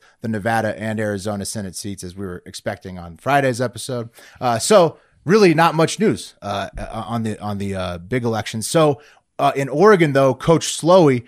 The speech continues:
of the Hive, uh, let us know that even more, uh, counties in Oregon voted to join Idaho,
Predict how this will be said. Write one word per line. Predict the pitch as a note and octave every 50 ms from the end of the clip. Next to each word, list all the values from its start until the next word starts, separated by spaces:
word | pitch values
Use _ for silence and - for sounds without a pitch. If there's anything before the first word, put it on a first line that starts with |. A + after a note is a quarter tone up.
| _ _ _ -
of | C3 C3+ A#2
the | B2
Hive, | A2 B2+ C3 B2+ B2+ B2 G2+ -
uh, | A2 A#2+ A#2 A2+
let | A2 C3+ D#3 D#3
us | D3 - -
know | D#3 D3+ D3+
that | C#3+ C3+ A#2+ - - _ _ _ _ _ -
even | F#3 G3 A3 A#3+ G3+ A3 B3+ A#3+ A3 G#3
more, | E3+ D3 D3 D#3+ F#3 F#3+ D3+ A2 F2 - - _ _ _ -
uh, | B2 B2+ A#2+ A#2+ A#2 G#2+ - - _ _ _ - - -
counties | - - D#3 E3 E3+ E3 D#3+ D3 B2 A2
in | - - C3 B2+
Oregon | B2+ C3+ D3 D3 D3 B2+ C3 A#2+ A#2+ G#2+ - _
voted | A2+ A2+ G2 D3 E3+ F#3 G3 G3+ D#3 -
to | - D#3+
join | A#2+ G#2+ F#2+ A#2 C3+ C3+ D3+ D#3+ D#3 D3+ - -
Idaho, | - A#2 C3+ D3+ B2 G2 - G2 E2+ D#2 -